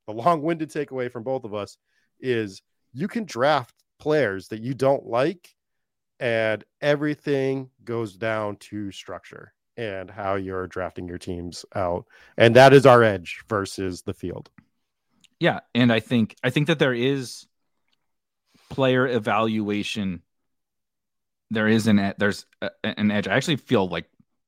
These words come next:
Speaker 2: more strong about that now than I did before, but I think it's different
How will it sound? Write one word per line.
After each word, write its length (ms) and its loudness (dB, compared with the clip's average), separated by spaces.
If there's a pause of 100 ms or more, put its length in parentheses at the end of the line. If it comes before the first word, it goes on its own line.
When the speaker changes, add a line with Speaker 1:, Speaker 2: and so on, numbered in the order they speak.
(140)
Speaker 2:
more 400 4
strong 420 -2
about 280 -6
that 200 -6
now 500 0 (240)
than 140 2
I 80 2
did 220 -2
before, 520 -2 (260)
but 120 0
I 80 0
think 260 0
it's 180 -6
different 640 -2